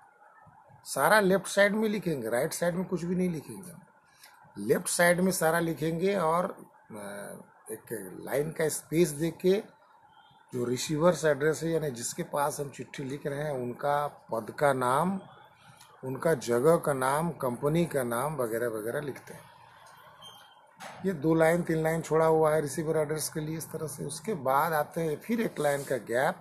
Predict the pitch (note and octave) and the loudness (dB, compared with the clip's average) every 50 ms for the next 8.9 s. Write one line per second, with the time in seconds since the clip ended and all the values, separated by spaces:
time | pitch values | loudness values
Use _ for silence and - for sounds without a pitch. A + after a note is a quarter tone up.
0 | - - - - - - - - - - - - C#3 - - - - - - - | -10 -20 -20 -20 -20 -20 -20 -12 -8 -4 0 2 2 0 0 -4 -8 -10 -10 -12
1 | - - - - - - - - - _ _ - - - - D3 - - D3 C3+ | -16 -20 -20 -20 -20 -20 -20 -20 -20 _ _ -20 -12 -8 -6 -4 -2 -2 -2 -2
2 | B2 B2 D3 F3 F3+ - F3+ F3 D3+ D3 E3+ E3+ D3+ F3 F3+ F3 F3 F3+ F3 - | -2 -2 -4 -2 2 2 2 2 2 0 -2 -2 0 2 2 4 4 2 2 0
3 | - E3 E3 D#3 D#3 D#3 G3 C4 - - - - - - - - D3+ D#3 - - | 0 0 0 -2 -2 -4 -4 -4 -4 -2 -2 -4 -4 -4 -2 -2 -2 0 2 2
4 | A#3+ A3+ F#3+ - A3 F3 D3+ E3+ E3+ F3+ F3+ F3+ - F#3+ F#3+ F3+ - - - D#3+ | 2 2 4 4 4 4 4 2 2 0 0 2 2 2 2 2 0 -2 2 4
5 | E3 G#3+ A#3 G3 - D#3 D#3 D#3 D#3 D#3+ - - D3 C#3 C#3+ D3+ F3+ G#3+ B3+ - | 6 6 6 4 2 0 2 2 2 2 2 2 2 2 4 4 4 4 4 2
6 | - - - _ _ _ - - - - - - D#3 C#3+ - - G3+ A3+ B3+ B3+ | -2 -12 -20 _ _ _ -20 -20 -20 -14 -6 -4 -2 0 2 4 6 6 6 6
7 | G#3+ F3+ E3 E3+ E3+ E3 D3 C3+ D#3 D#3+ F#3 G#3+ F#3 D3 F3+ G#3 - - - - | 4 4 4 4 2 2 0 2 2 4 4 4 6 6 6 6 6 4 -2 -6
8 | B2+ C#3 E3 G3 - - - - - - G#3+ G3+ G3 G#3 F#3+ A3+ A3 F3+ | 0 2 2 2 2 0 -4 -4 0 0 0 2 2 2 4 4 4 4